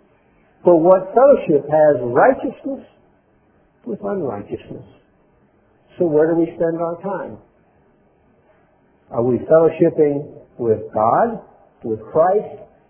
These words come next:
and those that he has called? Because he called the church to be that fellowship.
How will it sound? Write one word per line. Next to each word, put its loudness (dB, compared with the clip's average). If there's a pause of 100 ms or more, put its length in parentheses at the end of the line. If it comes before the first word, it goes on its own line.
(120)
and -8
those 2
that -6
he -6
has -16
called? -4
Because -8
he -10 (120)
called -6
the -20
church -6 (720)
to -8
be -6
that -6
fellowship. -8